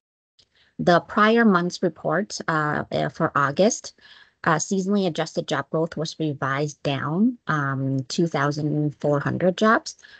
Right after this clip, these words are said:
So the final estimate is we gained, uh, Minnesota gained twelve thousand jobs between July and August, rather than the, uh, originally reported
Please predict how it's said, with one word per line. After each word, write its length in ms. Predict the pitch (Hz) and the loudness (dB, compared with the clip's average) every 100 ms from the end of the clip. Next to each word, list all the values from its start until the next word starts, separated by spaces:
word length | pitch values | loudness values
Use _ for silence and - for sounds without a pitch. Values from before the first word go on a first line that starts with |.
| - | -14
So 280 | - 165 151 | 2 4 6
the 140 | 151 | 2
final 460 | - 180 190 180 - | 2 2 4 2 0
estimate 500 | - 147 143 135 - | -2 -2 0 -2 0
is 300 | 147 143 - | 0 0 0
we 140 | 160 | 0
gained, 480 | 151 156 147 151 151 _ - | 0 2 2 0 -2 _ -6
uh, 440 | 151 139 135 127 123 _ _ - | -2 0 0 -2 -4 _ _ 2
Minnesota 560 | 165 156 175 151 151 | 4 6 4 2 2
gained 260 | 135 143 143 | 0 0 0
twelve 300 | - 175 170 | 2 2 4
thousand 320 | 143 131 127 | 2 2 0
jobs 320 | 117 120 - | -4 -6 -8
between 340 | - 143 160 143 | -10 -4 -2 0
July 300 | 143 139 123 | 2 2 0
and 160 | 127 127 | -2 -2
August, 500 | 120 123 - - - - - _ | -2 -2 -4 -8 -18 -20 -20 _
rather 380 | 147 135 139 131 | 0 2 0 0
than 240 | 127 127 | 0 -2
the, 300 | 131 123 120 - | 0 0 -2 -2
uh, 200 | 127 123 131 | -2 0 0
originally 720 | 131 143 - 135 120 123 123 | 2 0 0 0 0 2 2
reported 580 | 127 - 120 120 - | 0 0 0 0 -2